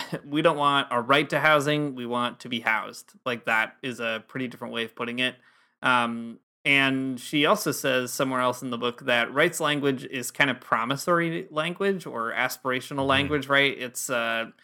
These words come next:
Speaker 1: if you have a right to something, y-, like you were just saying too, Matt, you can, you can strive after it. You can go toward it, try to get it, and so on. But the idea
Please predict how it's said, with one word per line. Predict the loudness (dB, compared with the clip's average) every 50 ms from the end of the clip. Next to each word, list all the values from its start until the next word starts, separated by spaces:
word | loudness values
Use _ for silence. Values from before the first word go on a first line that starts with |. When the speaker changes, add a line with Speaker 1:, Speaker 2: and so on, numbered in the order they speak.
| _ _ _ _ -6
Speaker 1:
if | 2 6
you | 6
have | 6 6
a | 6
right | 6 6 4 4 2
to | -2 -8
something, | -4 -2 -2 -2 -2 -2 -4
y-, | -4 -6 -8 -10
like | -8 -6 -6 -6 -4
you | -4 -4 -4 -6 -8 -10 -10
were | -10 -10
just | -10 -8 -6
saying | -4 -4 -4 -2
too, | -2 -2 0
Matt, | 0 0 -2 -2
you | -4 -8
can, | -8 -8 -10 -10 -8 -8
you | -8 -6
can | -4 -6 -6
strive | -6 0 4 6 6 6 6
after | 6 4 2 0 -2 -10 -8 -8
it. | -8 -10 -10 -10
You | -10 -10 -8
can | -6 -4 -4 -4 -6 -10 -14 -18 -14 -6 0
go | 2 2 4 2 2 -2
toward | -4 -6 -4 -2 -2 -2 -2
it, | -4 -6 -2
try | 2 4 4 4
to | 2 0
get | -4 -4 -4 -2
it, | -4 -6 -8
and | -12 -14 -12
so | -8 -8 -8 -8
on. | -8 -10 -14 -18 _ _ _ _ _ _ _ _ 4
But | 6 8 8 8 6 2 -6
the | -18 -12 -6 -2 0 2 2 2 2 2 2 2
idea | 2 2 2 2 2 2 4 6 6 6 4 2